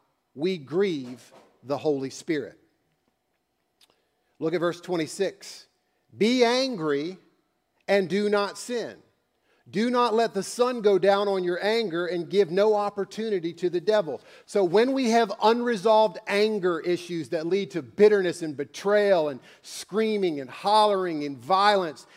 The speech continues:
that grieves the Holy Spirit. All right, so are, are you tracking with me so far?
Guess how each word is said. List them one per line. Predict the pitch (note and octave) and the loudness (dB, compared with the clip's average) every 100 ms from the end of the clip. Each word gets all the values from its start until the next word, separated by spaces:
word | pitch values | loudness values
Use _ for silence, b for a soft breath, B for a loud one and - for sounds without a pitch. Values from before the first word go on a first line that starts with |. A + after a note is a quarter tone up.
| b - A2 | b -18 4
that | G3 A3+ G#3 D#3 | 6 6 2 -4
grieves | G3 B3+ A3+ D#3 D#3+ D#3+ - _ | 0 0 0 -4 -8 -14 -20 _
the | D3 E3 | -4 0
Holy | F#3 F#3 | 2 2
Spirit. | F3 - A#3+ G3+ A2+ - _ _ _ C#3 | -2 -4 0 0 0 -12 _ _ _ -2
All | |
right, | D3 F#3+ | 0 0
so | G3 F#3+ | 0 0
are, | D#3+ F3 | 2 2
are | F3+ | 2
you | F3+ F3+ D3 | 0 -4 -10
tracking | - G#3+ A3 A3+ | 2 2 4 0
with | G#3+ | -2
me | A3 | -4
so | - A#3 | 0 0
far? | G#3+ A#3 A3+ A#3 | 2 2 2 -2